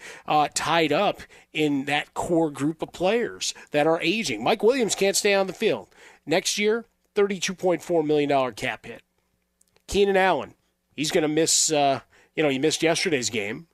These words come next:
right? He's always stats for days. He's on the books for about thirty-five million. Bosa, who's not available right now, he's at thirty-six six.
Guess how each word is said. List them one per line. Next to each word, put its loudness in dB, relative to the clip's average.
right? -4
He's -4
always 0
stats -2
for -6
days. -4
He's -2
on 2
the -8
books -2
for -2
about -4
thirty-five -4
million. -4
Bosa, 2
who's -6
not 2
available -2
right -2
now, -2
he's 0
at 0
thirty-six -2
six. -4